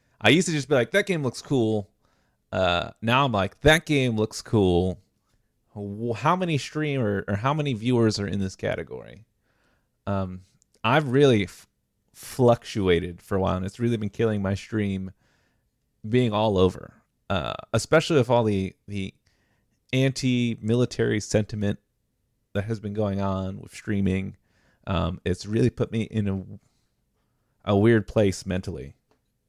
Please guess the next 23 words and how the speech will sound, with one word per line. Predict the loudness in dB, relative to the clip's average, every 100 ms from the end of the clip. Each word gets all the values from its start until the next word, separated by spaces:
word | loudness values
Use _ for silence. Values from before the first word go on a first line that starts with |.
| _
The | 0
last, | 0 0 -2 -6 -10
like, | -12 -14
two | -4 0
weeks | 2 0 -4 -14 -6
probably | -2 0 0
have | -2
not | -4 -4
been | -2
great | 0 0 -2
for | -8
me. | -6 -6 -10 _ _ _ _ _ _ _ _
Um, | -2 -2 -4 -12 _ _ _
but | 2
yeah, | 4 6
I | 4
used | 4 0
to |
just | -6 -2
be |
like, | -2 -2 -6 _
"This | 4 4 4
is, | -2 -2 -10